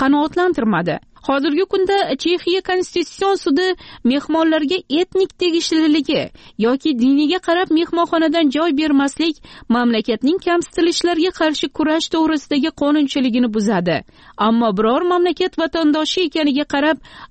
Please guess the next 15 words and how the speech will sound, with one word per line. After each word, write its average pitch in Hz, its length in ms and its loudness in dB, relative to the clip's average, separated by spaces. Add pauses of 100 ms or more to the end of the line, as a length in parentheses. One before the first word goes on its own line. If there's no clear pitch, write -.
(160)
rad 262 300 0
etish 381 280 0 (280)
qonunbuzarlik 302 760 0 (100)
emas, 233 220 0 (120)
degan 226 280 0 (260)
xulosaga 269 580 0
keldi. 180 320 0 (320)
O'ttizinchi 262 540 0
aprelda 339 380 0 (100)
qabul 339 300 0
qilingan 339 420 0
qarorda 311 400 0
aytilishicha, 285 600 0 (400)
hatto 302 280 -2 (120)
Chexiya 320 420 -2